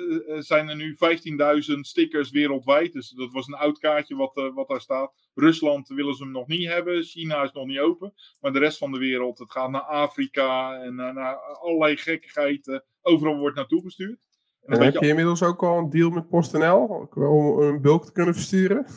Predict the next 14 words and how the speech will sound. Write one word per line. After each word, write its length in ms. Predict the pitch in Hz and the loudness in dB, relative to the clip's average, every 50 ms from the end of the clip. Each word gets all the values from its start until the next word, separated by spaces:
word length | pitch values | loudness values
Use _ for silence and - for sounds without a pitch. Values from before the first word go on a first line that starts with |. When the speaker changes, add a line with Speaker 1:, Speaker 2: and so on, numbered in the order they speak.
| - - _ _ _ _ _ _ _ _ _ _ _ _ _ _ | -20 -20 _ _ _ _ _ _ _ _ _ _ _ _ _ _
Speaker 1:
Nee, 380 | - 123 120 120 120 123 123 123 | -10 -6 -2 2 4 4 4 2
maar 100 | 123 117 | 2 0
daar, 220 | 127 131 139 147 143 | 2 2 2 2 0
het, 220 | 151 147 151 - | -6 -8 -8 -8
eh, 200 | 143 165 165 165 | -8 -10 -10 -4
ja, 160 | 156 147 147 151 | -2 2 2 2
het, 80 | 151 - | 0 -2
het 180 | 160 151 - | -12 -8 -6
is 180 | 170 170 - - | -6 -6 -4 -2
heel 300 | 156 151 165 180 185 175 | 2 6 8 8 8 6
verschillend. 600 | - 156 147 - - 170 175 165 143 127 117 113 | 4 -6 -10 -6 -2 0 2 4 2 2 0 -4
Dus 120 | 123 120 | -8 -8
ik, 240 | 165 165 160 151 - | -4 -6 -6 -6 -6
ik 320 | - - 180 160 156 - | -8 -8 -8 -8 -8 -14